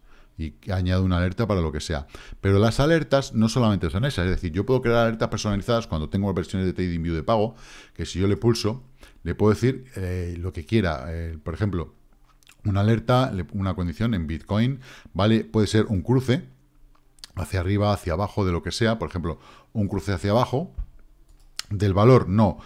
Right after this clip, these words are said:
Por ejemplo, de la M, de la ema cincuenta, de la ema cincuenta al cierre, un cruce hacia abajo, eh, eh, por, por ejemplo, por cierre, por minuto, una vez. Normalmente se, se deja solamente una vez.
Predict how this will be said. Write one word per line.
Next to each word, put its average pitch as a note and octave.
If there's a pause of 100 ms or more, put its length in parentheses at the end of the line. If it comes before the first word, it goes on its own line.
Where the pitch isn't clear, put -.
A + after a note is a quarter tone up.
(200)
Por F2+
ejemplo, A2 (160)
de E2+
la F#2
M, G2
de F#2+
la G#2
ema F2+
cincuenta, F#2 (260)
de D#2+
la E2+
ema F2+
cincuenta C3+ (340)
al F2+
cierre, B2
un G#2+
cruce G#2+
hacia A#2
abajo, D3+ (400)
eh, G2 (640)
eh, F2+
por, F#2+
por F#2
ejemplo, F#2+
por F2
cierre, A2
por F2
minuto, F#2+
una E2+
vez. C#2+
Normalmente F#2+ (240)
se, F2+
se -
deja F2+
solamente E2
una C#2+
vez. C#2